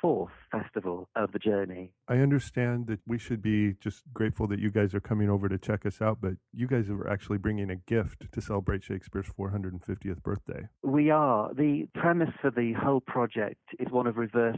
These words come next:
Speaker 1: pilgrimage. This year is the four hundred and fiftieth anniversary of Shakespeare's birth, and we are so aware in where we see things from of the amount of Shakespeare making that there is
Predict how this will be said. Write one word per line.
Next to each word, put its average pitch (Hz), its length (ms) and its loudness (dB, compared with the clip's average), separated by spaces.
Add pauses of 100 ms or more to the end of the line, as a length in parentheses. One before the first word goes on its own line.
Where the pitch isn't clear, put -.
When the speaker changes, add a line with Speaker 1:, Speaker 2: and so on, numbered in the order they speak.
Speaker 1:
pilgrimage. 98 540 -2 (220)
This 147 120 2 (120)
year 139 240 4
is 123 240 -4 (100)
the 117 240 -2
four 127 180 0
hundred 117 280 -2
and 110 180 -4
fiftieth 107 300 -4
anniversary 92 800 -4
of 95 240 -2 (200)
Shakespeare's 95 520 -4
birth, 87 300 -4 (260)
and 113 400 0
we 139 280 2
are 123 180 4 (140)
so 160 200 6
aware 90 580 0
in 101 400 -4 (120)
where 113 220 2
we 113 240 0
see 104 140 -2
things 95 240 -8 (100)
from 87 360 -4 (120)
of 107 200 0
the 113 60 2
amount 120 380 -2
of 117 80 -8 (120)
Shakespeare 117 400 -2
making 104 720 -6
that 90 120 -8
there 101 200 -2
is 98 300 -4